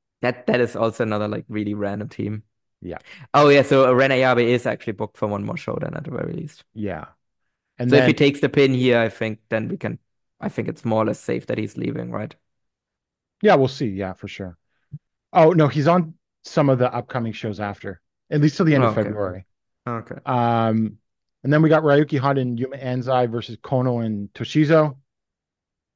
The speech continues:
Speaker 2: think we all know where that's headed.
Speaker 1: Yeah. <laughs>
Speaker 2: Um,
Speaker 1: Obviously, Toshizo's gonna pin Yuma Anzai.
Speaker 2: Yeah.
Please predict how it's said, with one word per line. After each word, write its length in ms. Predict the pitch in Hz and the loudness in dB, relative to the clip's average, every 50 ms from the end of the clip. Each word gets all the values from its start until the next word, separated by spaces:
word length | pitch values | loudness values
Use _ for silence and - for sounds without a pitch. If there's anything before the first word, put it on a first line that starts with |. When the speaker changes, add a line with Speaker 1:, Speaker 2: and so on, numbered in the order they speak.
| _ - | _ -12
Speaker 2:
think 200 | 113 104 - - | -12 -10 -8 -6
we 100 | 117 113 | -6 -4
all 100 | 113 117 | -4 -4
know 100 | 117 113 | -4 -4
where 100 | 113 110 | -2 0
that's 200 | 117 127 123 - | 0 -2 0 0
headed. 400 | - 135 131 165 160 147 - - - _ _ _ _ _ _ _ _ _ | 0 2 4 4 2 2 0 -4 -10 _ _ _ _ _ _ _ _ _
Speaker 1:
Yeah. 180 | 123 117 110 - - 113 - _ | -2 -2 -2 -2 -4 -10 -6 _
<laughs> 80 | - 113 - - 151 - _ _ _ _ _ _ _ _ _ _ _ _ _ _ _ _ 98 | -4 -4 -4 -6 -10 -10 _ _ _ _ _ _ _ _ _ _ _ _ _ _ _ _ -10
Speaker 2:
Um, 300 | 104 107 107 107 104 104 | -8 -6 -6 -4 0 2
Speaker 1:
Obviously, 340 | 165 170 170 151 - 156 143 | 4 4 4 2 2 0 0
Toshizo's 800 | 143 - 135 - - - - _ _ - 151 139 139 127 117 - | 0 0 -2 -2 -2 -4 -6 _ _ -4 -2 0 0 0 -2 -2
gonna 220 | - 135 127 113 | -2 -2 -2 -2
pin 500 | - _ 135 123 120 117 117 113 113 107 104 | -2 _ -2 -2 -2 -2 -4 -6 -8 -10 -8
Yuma 240 | 110 117 113 110 107 | -6 -6 -4 -4 -4
Anzai. 400 | 110 110 107 104 107 113 110 110 _ _ _ _ _ _ | -6 -6 -8 -10 -10 -12 -12 -14 _ _ _ _ _ _
Speaker 2:
Yeah. 300 | - 110 101 110 104 90 | -8 -6 -6 -6 -6 -6